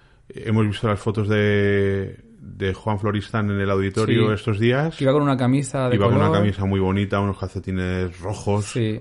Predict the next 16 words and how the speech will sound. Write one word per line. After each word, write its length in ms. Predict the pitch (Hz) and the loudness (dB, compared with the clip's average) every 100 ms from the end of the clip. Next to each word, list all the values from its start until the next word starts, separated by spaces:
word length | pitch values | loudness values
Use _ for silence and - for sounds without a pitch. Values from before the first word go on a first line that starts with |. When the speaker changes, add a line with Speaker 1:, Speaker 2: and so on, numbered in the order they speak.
| - | -6
Speaker 1:
un 120 | 98 | -4
pantalón 520 | 101 98 95 95 98 | -2 -2 0 0 0
Speaker 2:
Sí, 60 | 98 | 2
Speaker 1:
gris. 260 | 113 110 113 | 2 2 0
Speaker 2:
sí. 440 | - - - 123 - | -8 -12 -6 -6 -2
Me 80 | 120 | -2
gustó 240 | 110 139 139 | 0 0 2
mucho 280 | 101 98 | 4 4
la, 260 | 113 110 104 | 4 4 4
Speaker 1:
Eh, 40 | |
Speaker 2:
la 100 | 95 | 4
estética. 540 | 95 113 110 101 98 98 - - | 2 0 -2 -4 -6 -10 -12 -10
Speaker 1:
y 680 | - 101 101 101 98 95 104 85 - _ _ _ - | -2 2 4 4 4 2 -2 -8 -20 _ _ _ -2
creo 180 | 117 110 | 0 2
que 100 | 104 | 2
nadie, 640 | 104 113 107 110 107 | 4 4 4 4 2